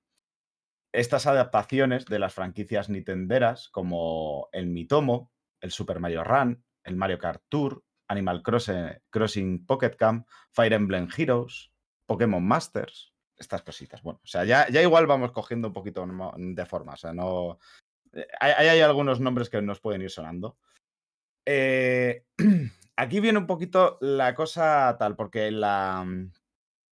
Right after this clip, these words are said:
en... en las declaraciones para la flom-, formación de esto, lo que han dicho es que esta nueva compañía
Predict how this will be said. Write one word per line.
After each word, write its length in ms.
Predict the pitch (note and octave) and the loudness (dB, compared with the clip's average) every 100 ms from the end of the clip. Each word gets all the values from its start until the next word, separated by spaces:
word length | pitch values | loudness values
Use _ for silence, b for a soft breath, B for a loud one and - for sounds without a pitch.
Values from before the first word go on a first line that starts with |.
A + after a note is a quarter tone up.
| _ _ _ _ _ | _ _ _ _ _
en... 1120 | A#2+ A#2 A2+ G#2 G#2 G2+ G2+ G2 G2 F#2 F2 F2 _ _ _ - - | -2 0 0 -4 -4 -4 -6 -8 -8 -8 -10 -12 _ _ _ -20 -12
en 120 | - G#2+ | -4 -2
las 140 | G2+ | -2
declaraciones 680 | F#2+ G#2+ G2+ - F3 D#3 - | 0 0 0 0 0 0 0
para 200 | G2+ F#2+ | 0 2
la 100 | F#2 | 0
flom-, 420 | - F#2 F#2 A#1+ | -2 -6 -8 -10
formación 400 | - G2 F#2 A2+ | -8 -6 -4 -2
de 100 | B2 | -2
esto, 280 | B2 B2 A#2+ | -2 -2 -4
lo 120 | A2 A2+ | -4 -2
que 80 | |
han 100 | C3+ | -2
dicho 280 | C#3+ D#3 C3 | -2 -4 -4
es 140 | C3+ - | -4 -4
que 180 | B2+ - | -6 -6
esta 220 | B2 D3 | 0 2
nueva 220 | D3 C3 | 4 2
compañía 640 | B2+ A#2+ G#2+ A#2+ C3 B2 | 2 0 2 2 0 -2